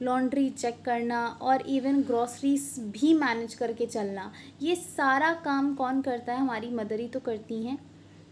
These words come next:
ठीक, तो वो किस तरीके से मैनेज करती हैं कि वो अपने, मतलब उनको तो एक अमाउंट दे दी जाती ना कि आपको इतने के अंदर ही पूरा घर मैनेज करना है इस वन मंथ के लिए, ठीक है।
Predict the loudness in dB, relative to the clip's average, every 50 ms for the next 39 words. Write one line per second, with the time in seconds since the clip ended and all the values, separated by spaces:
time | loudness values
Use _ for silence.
0 | -8 -2 0 0 0 -2 -8 -16 -18 -20 -20 -18 -8 -6 -2 0 0 0 0 0
1 | 0 0 0 0 0 0 0 0 2 2 2 0 2 2 2 4 4 4 4 2
2 | 0 0 0 0 0 0 0 0 -2 -2 2 2 2 2 2 2 2 2 2 0
3 | -2 -2 -6 -6 -4 -2 0 2 2 2 0 -2 -4 -4 0 0 0 2 0 -2
4 | -2 2 4 4 4 4 2 0 0 0 0 0 2 2 2 2 2 2 0 -2
5 | -2 -2 -2 -2 -2 -2 -2 0 0 -2 -2 -2 -4 -2 -2 -2 0 -2 -2 -2
6 | -2 -4 -4 -2 -2 2 4 4 4 4 0 -2 -2 -2 0 -2 2 2 4 4
7 | 4 2 0 -2 -4 -6 -4 0 2 2 2 2 2 0 0 0 0 0 -2 -2
8 | -2 -4 -6 -6 -6 -4 -4 -2 -4 -4 -6 -6 -6 -6 -6 -4 -4 -6 -6 -8
9 | -8 -6 -6 -4 -2 -2 -2 -2 -4 -6 -8 -10 -16 -20 -20 -20 -20 -20 -20 -20
10 | -20 -18 -8 -6 -4 -2 -2 -2 -4 -6